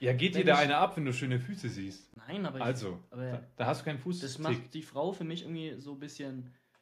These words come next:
Speaker 2: gepflegter, schöner,
Speaker 1: Das ist ja auch so wie
Speaker 2: hübscher.
Speaker 1: mit, mit Händen, ne? Also voll viele
Speaker 2: Ja,
Speaker 1: Frauen
Speaker 2: Frauen,
Speaker 1: achten,
Speaker 2: bei
Speaker 1: Frauen
Speaker 2: Frauen
Speaker 1: achten,
Speaker 2: achte ich nicht auf Hände.
Speaker 1: Frauen achten aber bei Männern auf Hände. Warum? Weißt du ja, ne?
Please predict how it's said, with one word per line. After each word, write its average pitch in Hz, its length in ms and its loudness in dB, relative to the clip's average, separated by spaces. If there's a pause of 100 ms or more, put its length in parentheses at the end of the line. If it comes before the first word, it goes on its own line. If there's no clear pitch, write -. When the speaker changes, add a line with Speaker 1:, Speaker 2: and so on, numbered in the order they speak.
(380)
Speaker 2:
gepflegter, 165 520 -4
schöner, 131 480 -6
Speaker 1:
Das 101 160 -6
ist 117 80 -4
ja 120 80 4
auch 120 80 2
so 123 180 -4
wie - 60 -4
Speaker 2:
hübscher. 123 60 2
Speaker 1:
mit, 123 200 -2
mit 120 180 -6
Händen, 123 260 -4
ne? 98 260 -6 (300)
Also 113 160 -2
voll 151 200 -4
viele 131 180 -4
Speaker 2:
Ja, 123 100 -4
Speaker 1:
Frauen 139 140 0
Speaker 2:
Frauen, 147 300 0 (100)
Speaker 1:
achten, - 80 -12 (120)
Speaker 2:
bei - 60 -20
Speaker 1:
Frauen 160 220 4
Speaker 2:
Frauen 165 160 2
Speaker 1:
achten, 185 100 0
Speaker 2:
achte 170 140 0
ich 156 100 -6
nicht 147 160 -8
auf 127 100 -10
Hände. 113 300 -12
Speaker 1:
Frauen 156 280 0
achten - 240 -4
aber 135 260 0
bei 120 100 2
Männern 143 260 -2
auf 107 220 -8
Hände. 98 280 -14 (220)
Warum? 110 420 -6 (200)
Weißt 107 200 -6
du 104 60 -8
ja, 92 220 -10 (100)
ne? 104 160 -12